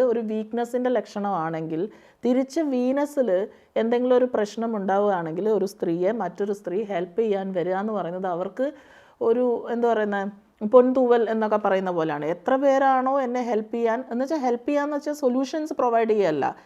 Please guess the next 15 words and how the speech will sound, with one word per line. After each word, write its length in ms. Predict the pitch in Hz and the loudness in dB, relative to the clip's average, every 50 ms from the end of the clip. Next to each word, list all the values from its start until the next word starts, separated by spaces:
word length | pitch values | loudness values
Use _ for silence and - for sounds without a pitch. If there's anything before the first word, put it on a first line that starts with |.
| - - _ _ - | -20 -20 _ _ -4
ഇവർ 260 | 247 254 320 359 349 349 | 0 2 2 2 4 4
പറയുന്ന 340 | 277 247 247 247 254 269 277 | 4 4 4 2 -2 -2 -2
കാര്യങ്ങൾ 480 | 269 240 226 214 214 220 226 233 262 262 - | 0 0 0 0 0 -2 -2 -4 -4 -2 0
കേട്ടോണ്ടിരിക്കുക, 880 | 247 220 226 220 226 247 254 247 233 214 180 165 - - 180 180 170 - - - _ - | 0 0 0 -2 -2 -2 -2 -2 -2 -2 -4 -4 -4 -4 -2 -2 -4 -6 -8 -20 _ -6
എംപതൈസ് 600 | - 196 208 208 208 208 226 214 226 226 226 240 233 | -4 -2 -2 -2 0 -2 0 0 2 2 0 0 2
ചെയ്യുക, 400 | 233 208 180 156 160 151 165 - - _ _ _ _ _ _ - - | 0 0 0 0 -2 -4 -6 -10 -14 _ _ _ _ _ _ -6 -4
ഇങ്ങനെയൊക്കെ 380 | 262 285 311 320 302 262 262 | -2 0 0 0 0 2 0
ചെയ്തുകൊണ്ടിരിക്കുന്നതാണ് 1200 | 254 254 269 233 240 233 233 240 240 220 214 208 214 202 202 202 190 185 175 165 156 156 160 175 214 285 - _ - | 0 2 2 2 2 2 2 2 0 -2 -4 -4 -4 -6 -4 -4 -4 -4 -4 -4 -6 -6 -6 -8 -10 -12 -16 _ -12
വീനസിലെ 640 | 190 190 208 214 233 240 233 226 233 202 180 165 180 214 | -8 -4 -4 -2 -2 -2 -4 -4 -4 -4 -4 -4 -4 -4
റൂൾ. 380 | 214 196 175 180 185 175 151 135 - - - _ _ - _ - | -8 -6 -4 -2 0 0 0 -2 -4 -8 -14 _ _ -16 _ -4
അപ്പോൾ 120 | 233 226 247 247 | 2 4 4 6
ഒരാൾക്കൊരു 400 | 247 240 262 277 269 302 311 302 302 | 8 6 6 6 4 0 0 0 0
പ്രശ്നം 300 | 254 233 - - 262 254 | -2 -4 -2 -2 -2 0
വരുന്ന 220 | 240 220 214 214 | 0 0 -2 -4
സമയത്ത് 520 | 214 220 202 185 175 165 - - 226 294 | -4 -4 -4 -4 -4 -6 -2 -2 -2 -2